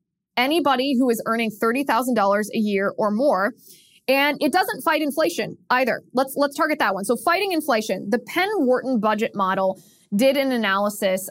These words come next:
of this bill and it, the impacts that it will have fiscally. And it says the act would very slightly increase inflation. Oh, <laughs> would you look at that?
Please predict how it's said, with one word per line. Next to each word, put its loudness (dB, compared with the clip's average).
of 2
this -2
bill 0
and 0
it, -2
the -2
impacts 0
that -2
it -2
will -2
have 0
fiscally. -2
And 2
it 2
says 0
the 0
act 2
would 2
very 2
slightly 0
increase -2
inflation. -8
Oh, -2
<laughs> -12
would 0
you 0
look 0
at -4
that? -4